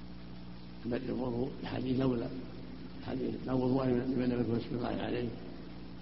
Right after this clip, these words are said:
المشهور عند أهل العلم ضعفه، ولهذا قال الجمهور بعدم الوجوب، وقال بعض الجماعة إنها في تعدد طرقها تكون باب الحسن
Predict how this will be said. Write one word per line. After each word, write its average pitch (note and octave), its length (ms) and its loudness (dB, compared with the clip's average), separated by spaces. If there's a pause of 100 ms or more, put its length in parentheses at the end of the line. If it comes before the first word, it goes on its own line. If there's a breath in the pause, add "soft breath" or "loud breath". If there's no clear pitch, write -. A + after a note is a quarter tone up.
(120)
المشهور C#3+ 340 4
عند C#3 160 6
أهل B2+ 140 4
العلم D3 240 8
ضعفه، A#2 320 6 (460)
ولهذا C3+ 340 6
قال C3 180 4
الجمهور B2 380 6
بعدم B2 380 4
الوجوب، A#2 400 6 (960)
وقال C#3+ 320 4
بعض B2+ 120 4
الجماعة B2+ 380 4
إنها C#3 640 6 (920)
في A#2 240 2 (420)
تعدد C3 440 2
طرقها B2 520 2 (440)
تكون D3 240 6
باب C3+ 180 6
الحسن - 340 0